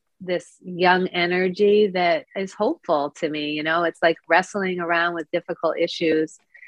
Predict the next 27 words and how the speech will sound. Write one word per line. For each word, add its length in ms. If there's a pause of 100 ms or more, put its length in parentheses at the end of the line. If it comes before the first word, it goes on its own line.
(320)
and 500 (640)
it's 180
how 160
we're 80
gonna 180
find 260
our 80
way 160
forward. 380
I'm 140
quite 340
sure 440
of 100
it. 280 (540)
And 140
today 340
I 100 (120)
have, 540 (260)
um, 560
my 160
daughter, 360
Morgan 380
Streeter, 600
back 300
on. 420
Hi, 160
Morgan. 720